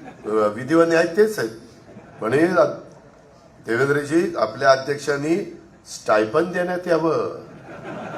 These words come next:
वकिलांना हल्ल्याचं प्रमाण वाढलंय ते कमी करावं, ते मला मान्य आहे, पेन्शन द्यावं." त्याच्याशिवाय शेतकरी म्हणणार आहे का,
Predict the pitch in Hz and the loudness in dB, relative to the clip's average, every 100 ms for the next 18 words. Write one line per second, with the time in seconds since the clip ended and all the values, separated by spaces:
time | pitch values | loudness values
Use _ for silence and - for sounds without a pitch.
0 | - - 123 - 156 151 151 151 160 175 | -12 -2 -2 0 4 6 6 6 6 6
1 | - 117 123 143 143 165 165 151 156 156 | 2 -4 2 2 2 0 0 2 4 4
2 | 147 127 156 156 156 151 151 156 147 156 | 2 2 -4 -6 -6 -4 -4 -4 -2 -2
3 | 156 151 147 147 143 143 120 - - - | -4 -4 -2 0 -2 -4 -6 -8 -10 -20
4 | - - - - - 131 131 131 185 208 | -20 -20 -20 -20 -6 -4 -4 -2 2 2
5 | 196 185 170 156 123 - - - - - | 4 4 4 4 2 -2 -6 -12 -16 -16
6 | - - - - - - - - - 127 | -16 -16 -16 -18 -18 -20 -20 -16 -10 -2
7 | 160 165 - 180 - 175 - 175 170 151 | 0 2 2 2 0 -2 -2 0 4 4
8 | 156 151 156 170 151 98 | 4 2 4 8 8 6